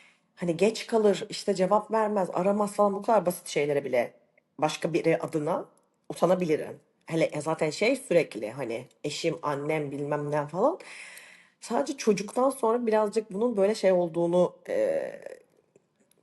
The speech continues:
köreldiğini veya törpülendiğini hissediyorum. Çünkü şey kafası geldi. Abi çocuğunu bile yönetemiyorsun. Yani çocuğuna bile istediğin bir şeyi hani sen yaptıramıyorsun. Herkes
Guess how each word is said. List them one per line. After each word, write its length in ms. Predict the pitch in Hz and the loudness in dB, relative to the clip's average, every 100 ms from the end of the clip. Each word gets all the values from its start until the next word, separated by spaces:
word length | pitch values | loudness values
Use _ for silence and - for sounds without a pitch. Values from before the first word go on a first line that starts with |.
| - | -2
köreldiğini 720 | - 165 165 160 160 165 160 151 | 4 6 6 2 0 2 4 4
veya 180 | 151 | 4
törpülendiğini 720 | 151 175 165 165 160 156 156 165 | 2 0 0 0 -2 0 -2 -2
hissediyorum. 480 | 160 - 117 147 247 | -4 -6 -4 -2 -2
Çünkü 180 | - 202 | -6 -8
şey 220 | - 196 | 0 0
kafası 340 | 190 - 151 - | 0 -6 -10 -6
geldi. 300 | 127 104 - - _ _ - | -4 -4 -10 -18 _ _ -2
Abi 240 | 165 165 | -2 -2
çocuğunu 500 | - 165 156 165 180 | -4 -6 -2 0 0
bile 140 | 180 147 | 2 2
yönetemiyorsun. 800 | 151 151 160 165 135 135 156 | 2 0 0 0 -2 -4 -8
Yani 200 | 175 135 | -6 -6
çocuğuna 480 | - 160 156 180 202 | -6 -4 -2 0 2
bile 180 | 190 170 | 4 2
istediğin 580 | - - 160 190 185 170 | 0 -6 0 2 2 0
bir 40 | |
şeyi 360 | 165 175 180 165 | -4 0 2 2
hani 160 | 170 | -2
sen 200 | 151 185 | -4 -2
yaptıramıyorsun. 600 | 190 185 - 202 180 156 | 0 0 -2 -2 -2 -4
Herkes 560 | 165 175 185 202 190 185 | -4 -2 0 0 0 -6